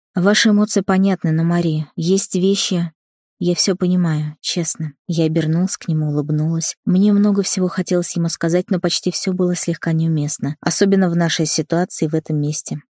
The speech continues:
От дальнейших неловких объяснений, к счастью, нас отвлекли подошедшие дознаватели. Им нужны были наши показания, и сейчас я была как никогда рада, что они скрупулезно выполняют свою работу.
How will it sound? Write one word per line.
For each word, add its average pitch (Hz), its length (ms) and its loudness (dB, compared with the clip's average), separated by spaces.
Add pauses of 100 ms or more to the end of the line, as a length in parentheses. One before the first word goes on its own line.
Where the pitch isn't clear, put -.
(160)
От 170 140 0
дальнейших 175 600 2
неловких 165 500 -2
объяснений, 170 760 0
к - 60 -14
счастью, 214 360 2
нас 185 240 0
отвлекли 175 500 -2
подошедшие 170 640 0
дознаватели. 156 880 -2
Им 190 160 4
нужны 214 280 4
были 208 220 4
наши 190 260 2
показания, 190 720 2
и 180 60 -4
сейчас 202 440 0
я 175 140 2
была 185 200 2
как - 180 -10
никогда 165 460 0
рада, 190 240 0
что - 220 -4
они 180 160 2
скрупулезно 175 680 0
выполняют 160 460 0
свою 156 260 0
работу. 147 540 -2